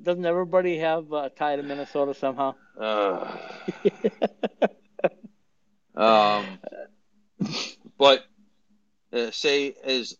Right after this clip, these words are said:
Speaker 2: Lindenwood or, uh, A S U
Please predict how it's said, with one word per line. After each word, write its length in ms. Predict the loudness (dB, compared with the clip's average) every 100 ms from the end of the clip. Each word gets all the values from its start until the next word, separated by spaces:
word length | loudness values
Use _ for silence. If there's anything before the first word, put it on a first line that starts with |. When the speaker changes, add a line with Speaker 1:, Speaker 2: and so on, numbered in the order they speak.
| _
Speaker 2:
Lindenwood 760 | -8 -6 -4 -4 -4 -4 -4 -6 _ _ _ _ _ _ _
or, 400 | -6 -2 -2 -4 -12
uh, 80 | -14 -4
A 200 | -4 -2
S 160 | -4
U 300 | -2 0 0